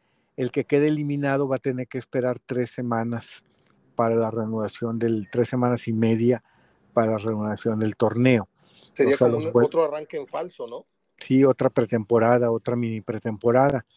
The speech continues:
Speaker 1: Este, así va a ser, quizá algunos, eh,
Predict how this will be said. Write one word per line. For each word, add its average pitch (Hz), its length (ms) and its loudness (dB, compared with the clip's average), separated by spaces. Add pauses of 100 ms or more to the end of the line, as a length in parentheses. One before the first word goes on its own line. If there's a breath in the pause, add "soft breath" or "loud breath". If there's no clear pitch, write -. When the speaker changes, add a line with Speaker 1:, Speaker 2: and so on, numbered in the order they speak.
(320 soft breath)
Speaker 1:
Este, 113 880 -4 (880)
así 113 240 -2
va 160 80 4
a 147 60 -2
ser, - 220 -2
quizá 143 260 -4
algunos, 135 640 0 (640 soft breath)
eh, 113 260 -10